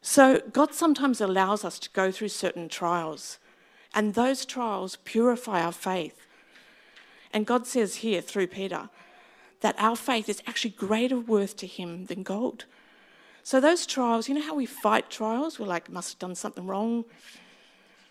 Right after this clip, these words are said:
God must have forgotten me." Actually, sometimes God will allow you to go through those trials to purify and strengthen your faith.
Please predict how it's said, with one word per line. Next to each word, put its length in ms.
God 180
must 220
have 80
forgotten 380
me." 240
Actually, 340
sometimes 640
God 260
will 220
allow 280
you 220
to 120
go 180
through 160
those 240
trials 520
to 100
purify 760
and 200
strengthen 640
your 100
faith. 400